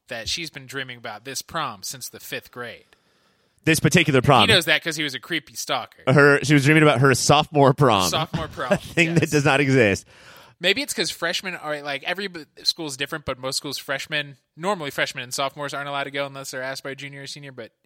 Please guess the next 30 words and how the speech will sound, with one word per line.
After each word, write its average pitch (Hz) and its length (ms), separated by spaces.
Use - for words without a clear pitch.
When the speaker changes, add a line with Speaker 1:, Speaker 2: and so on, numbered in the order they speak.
Speaker 1:
here 139 260
maybe 127 260
it's - 200
freshmen 151 360
are 147 60
allowed 147 140
to 143 60
go, 147 200
so 139 160
she's, 113 320
everybody 175 280
dreams 156 260
of 139 60
their 113 120
first - 400
prom. 101 340
Speaker 2:
I 180 100
can't 240 200
even 214 140
imagine, 147 340
though, 110 360
as 139 180
a 131 40
junior, 117 460
me 113 260
asking 104 600
a 107 80
junior 117 360
or 104 140
senior. 104 460